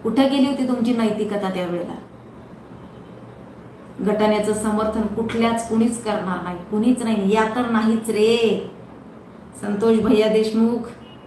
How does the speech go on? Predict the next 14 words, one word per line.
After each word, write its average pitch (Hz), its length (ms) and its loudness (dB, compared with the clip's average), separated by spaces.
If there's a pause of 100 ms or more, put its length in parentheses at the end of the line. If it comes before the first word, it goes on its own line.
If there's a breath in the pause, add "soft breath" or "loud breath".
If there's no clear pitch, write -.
(1400)
यांच्या 226 600 6 (760)
मारेकऱ्यांचं 262 880 4 (680)
जो 277 140 4
समर्थन 285 560 6
करेल 311 260 6
ना, 277 60 2
त्याच्या 269 220 2
इतका 269 240 4
नीच 247 300 8
नाही 208 200 -4 (440)
मारेकऱ्यांचं, 214 720 2
म्हणते 185 280 -2
मी. 156 140 -8 (540)
हा, 180 180 -8